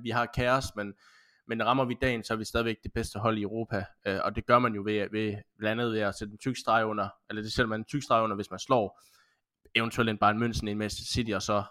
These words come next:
P S G i finalen, jamen, så sætter man en tyk streg under. Ja, vi er en klub, vi er en klub med, i dårlig forfatning, og ja, det er kaos omkring os, men, men rammer vi dagen, så, så kan vi slå alle. Og det, øhm, det er der jo stadigvæk mulighed for, men, men,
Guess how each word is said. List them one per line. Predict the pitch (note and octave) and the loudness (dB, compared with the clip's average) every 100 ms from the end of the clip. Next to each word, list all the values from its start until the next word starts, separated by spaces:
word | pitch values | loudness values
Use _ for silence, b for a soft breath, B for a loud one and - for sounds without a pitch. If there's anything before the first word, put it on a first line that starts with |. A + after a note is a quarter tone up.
| - - | -10 -4
P | A2+ | -2
S | - | 0
G | |
i | A#2 G#2 | -2 -4
finalen, | G2+ G#2+ A2 | -2 -2 -2
jamen, | F#2+ | -6
så | G2+ | -8
sætter | G#2 A2+ | -4 -4
man | G#2+ | -4
en | G#2 | -6
tyk | - B2 | -6 -6
streg | - A#2 | 0 2
under. | G#2+ G2 G2 | 2 -2 2
Ja, | A#2+ A#2 b b | 2 2 b b
vi | - | -6
er | |
en | A#2+ | -4
klub, | B2+ C3+ - - | -2 -2 -4 -12
vi | C3 C#3 | -2 -2
er | |
en | B2 | -2
klub | B2+ D3 D3 | -2 -4 -4
med, | A#2+ A2+ A2 | -4 -2 -2
i | G2+ A2+ | -4 0
dårlig | B2+ B2 | 0 0
forfatning, | A#2 A#2+ B2+ G#2 | -2 -2 -2 -2
og | G#2 | 2
ja, | A2+ A#2 - | 4 2 0
det | A2 | -2
er | G#2+ | -2
kaos | - A#2+ B2 | 4 4 4
omkring | G#2+ G#2+ A2+ | 0 -4 -4
os, | G2 - | -4 -6
men, | G#2 G2+ - | -8 -8 -8
men | A2+ A2 | -6 0
rammer | G#2 B2 | 4 4
vi | A#2 A2+ | 2 -2
dagen, | A2+ | -4
så, | G2 G#2+ G2 | -4 -4 -4
så | - A2 | -4 -8
kan | A2+ | -8
vi | G#2+ | -8
slå | A2 G2+ | -6 -6
alle. | F2 F2+ B B B B | -6 -10 B B B B
Og | G#2 - | -8 -2
det, | A2+ A2 | 2 2
øhm, | G#2 G2+ G2 - _ | 2 -2 -8 -12 _
det | C3+ | 4
er | |
der | B2+ | 4
jo | |
stadigvæk | A2+ B2+ A#2+ | 4 0 0
mulighed | B2 B2+ A2 G2+ | 0 0 0 -2
for, | A2 A2 | 0 0
men, | A2 G#2 - | -2 -6 -8
men, | G2+ | -8